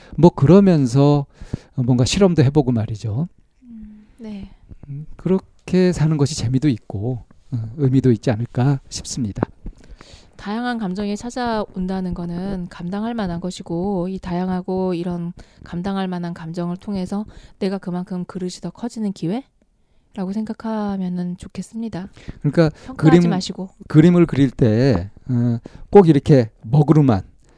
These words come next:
Speaker 1: 그 검은색으로만 해가지고 농도만 해가지고 뭐 흰색, 검은색, 회색 뭐 이걸로 해가지고 표현할 수 있는 것과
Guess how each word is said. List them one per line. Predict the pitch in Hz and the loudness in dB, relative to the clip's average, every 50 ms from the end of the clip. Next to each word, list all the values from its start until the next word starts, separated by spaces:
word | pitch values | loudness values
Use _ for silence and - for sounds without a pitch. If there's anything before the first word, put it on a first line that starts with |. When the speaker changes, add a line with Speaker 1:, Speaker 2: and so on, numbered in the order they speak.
| _ _ _ _ - | _ _ _ _ -4
Speaker 1:
그 | - 127 | -4 -2
검은색으로만 | - - 156 156 175 180 143 160 147 139 135 135 120 113 101 101 117 | 2 6 6 8 8 10 10 8 8 8 6 6 6 4 2 2 4
해가지고 | 147 143 139 135 123 139 123 135 131 | 4 6 6 4 4 4 2 2 4
농도만 | 120 123 127 143 143 143 151 139 143 143 139 135 135 | 4 4 4 4 6 6 8 8 8 6 6 6 4
해가지고 | 123 147 135 139 127 120 123 123 131 143 | 2 2 4 4 4 2 2 0 0 0
뭐 | 135 127 127 127 120 - - - | 2 2 2 2 0 -2 -8 -12
흰색, | - - 175 165 143 156 156 143 - | -6 -2 0 2 4 4 4 4 4
검은색, | 120 117 123 131 127 127 120 131 131 123 - | 2 2 4 4 4 4 2 0 0 0 0
회색 | 160 127 - 147 131 123 - 131 | -2 0 2 2 0 0 0 0
뭐 | 135 131 120 | 0 2 2
이걸로 | 117 127 127 156 151 147 151 143 | 2 6 8 8 10 10 10 8
해가지고 | 147 135 135 131 123 120 127 123 147 170 | 6 6 4 4 4 4 0 0 0 0
표현할 | - - - 202 202 196 180 151 | 0 0 -2 0 0 0 0 -2
수 | 139 - 139 | -2 -2 -2
있는 | 123 120 117 113 | 0 0 -2 -2
것과 | 104 104 107 - - 92 98 107 110 113 101 87 | -4 -6 -8 -6 -6 -6 -4 -4 -4 -4 -4 -8